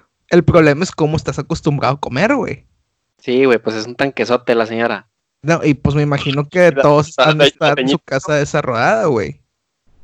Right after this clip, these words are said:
Speaker 3: O sea, la ceñito sí se lamentaba bien antes, güey. Que no,
Speaker 1: <laughs> Sí.
Speaker 3: que no chingue.
Speaker 1: O sea,
Speaker 2: Oye.
Speaker 1: porque vi, vi tres paquetes de pasta, güey, un kilo de tortillas,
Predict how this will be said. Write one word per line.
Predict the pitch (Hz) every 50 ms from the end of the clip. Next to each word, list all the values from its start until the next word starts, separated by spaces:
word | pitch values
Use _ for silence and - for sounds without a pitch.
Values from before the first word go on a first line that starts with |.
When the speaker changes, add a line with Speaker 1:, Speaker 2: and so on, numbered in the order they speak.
| - - -
Speaker 3:
O | 110 110
sea, | - 139
la | 123 117
ceñito | - 117 113 110 110 - 170 165
sí | - 170
se | 190 175
lamentaba | 180 175 151 123 113 - 120 131 151 151
bien | 147 123 123 131
antes, | 117 113 131 - - 156
güey. | 123 127 104 - _ _ _ _ _ _
Que | - -
no, | - 160
Speaker 1:
<laughs> | -
Sí. | 131 113 113 - -
Speaker 3:
que | -
no | 107 104 104
chingue. | - - 104 107 113 - _ _ _ _ _ _ _ _ - - - _ _ _
Speaker 1:
O | 156 160
sea, | 160 185
Speaker 2:
Oye. | 139 151
Speaker 1:
porque | 170 175 170 170 165 160
vi, | 160 165 - _ _ _ _ _ _ _ _ _ _ _ _ - 143 156 180
vi | 180
tres | 175 - 196 196 190 -
paquetes | - - 220 208 - 214 202 - - 196
de | 202 202
pasta, | - - 175 175 170 - - _ - 180
güey, | 170 165 165 170 165 - -
un | 156 160 170
kilo | 170 - 185 190 190 190 196
de | 202 196
tortillas, | - - 170 180 - _ 160 151 156 156 156 156 151 156 156 151 151 151 -